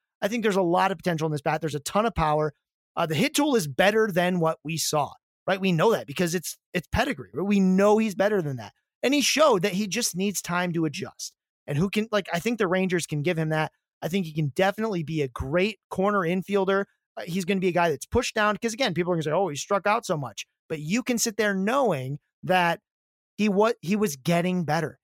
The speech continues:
and there's no reason he can't continue to get better. He's practicing it right now. We just don't get to see it, right? Like, the reason we say that all the, like, biggest changes happen over the offseason, 'cause we don't watch it every day.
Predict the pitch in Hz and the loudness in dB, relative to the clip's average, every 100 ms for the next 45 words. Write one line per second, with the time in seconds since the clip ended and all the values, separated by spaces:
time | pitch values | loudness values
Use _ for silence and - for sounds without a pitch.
0 | - 196 196 202 226 254 202 202 185 220 | -8 -4 0 0 0 0 0 0 0 -2
1 | 214 196 247 262 185 147 131 120 - _ | -2 -2 0 0 -2 -4 -6 -10 -14 _
2 | _ - 320 - - 254 311 277 233 233 | _ 0 0 0 -2 0 0 0 0 0
3 | 220 - 139 190 220 - 175 220 160 - | 0 -2 -4 -2 -2 -4 -4 -4 -4 -12
4 | _ _ _ _ - 226 277 - 247 233 | _ _ _ _ -2 0 2 2 0 0
5 | - 214 - 202 185 117 _ _ _ _ | 0 0 0 0 -2 -4 _ _ _ _
6 | _ _ _ 139 160 - _ 196 190 - | _ _ _ -6 -4 -6 _ -2 -2 -4
7 | _ _ _ - 208 240 277 269 233 208 | _ _ _ -2 2 2 2 2 0 0
8 | - 202 185 165 - 190 196 202 196 175 | 2 2 2 0 2 2 2 0 0 -2
9 | - _ _ _ 208 214 - 208 202 165 | -4 _ _ _ 2 2 2 0 -2 -2
10 | 175 185 185 185 165 156 160 - 208 214 | -2 0 2 2 2 0 0 -2 -4 -4
11 | - 190 247 240 143 143 190 - 175 147 | -2 0 2 0 -2 0 0 0 -2 -4
12 | 143 135 123 98 | -4 -6 -8 -14